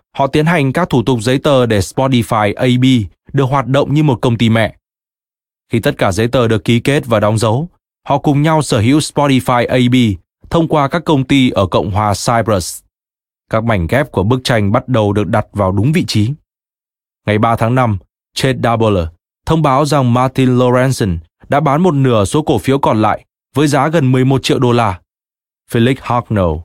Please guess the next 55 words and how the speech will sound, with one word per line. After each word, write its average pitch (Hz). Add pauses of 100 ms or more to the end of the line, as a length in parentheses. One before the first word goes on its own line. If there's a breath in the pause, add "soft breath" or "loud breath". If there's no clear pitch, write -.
(320)
cũng 131
tung 123
ra 107
số 127
cổ 117
phiếu 113
lớn 117
gấp 147
đôi. 113 (800)
Để 90
xoa 110
dịu 117
thị 117
trường, 107 (360)
những 180
cổ 151
đông 135
lớn 131
khác 175
hứa 135
sẽ 156
không 147
bán 123
thêm 127
bất 190
kỳ 123
cổ 104
phiếu 120
nào 123
trong 101
sáu 110
tháng 120
tới. 127 (640)
Giá 104
trị 117
cổ 98
phiếu 110
của 135
công 101
ty 104
giảm 85
mạnh 101
sau 113
giao 104
dịch, 107 (360)
nhưng 160
nhanh 170
chóng 156
tăng 160
trở 120
lại 107
trong 135
vòng 120
vài 101
tháng 110